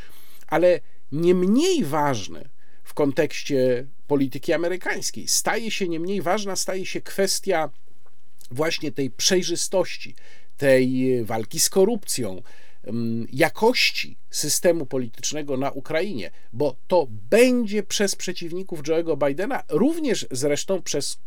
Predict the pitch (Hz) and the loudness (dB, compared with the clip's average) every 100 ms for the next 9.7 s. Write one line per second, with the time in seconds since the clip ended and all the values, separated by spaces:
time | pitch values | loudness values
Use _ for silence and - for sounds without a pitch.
0 | - 165 135 143 127 123 120 117 113 117 | -2 0 2 2 0 0 -2 -2 -2 -2
1 | 156 277 - 175 139 123 - 127 117 104 | -2 -2 -2 -2 -2 -2 -2 -2 -2 -4
2 | 120 127 - 214 208 294 208 123 - - | -4 -2 0 0 0 2 0 -2 -4 -6
3 | - - - 131 165 - 240 - - 185 | -6 -6 -6 0 2 2 -2 -4 0 0
4 | 160 180 - - - - - - - - | 0 -2 -4 -4 -4 -4 -4 -2 -2 -2
5 | - 196 - - - - - 151 151 139 | -4 -6 -6 -6 -6 -6 0 2 4 2
6 | 165 359 262 139 117 139 - 123 143 131 | 2 0 -2 -2 0 -2 -2 -2 -2 -2
7 | 131 117 139 127 - 131 165 190 139 123 | -4 -4 -4 -4 -2 -2 -2 -4 -6 -2
8 | 143 139 127 127 127 175 147 - - 202 | 0 0 -2 -2 -4 -4 -4 -4 0 0
9 | - - - 160 139 120 | 0 -4 -2 2 2 2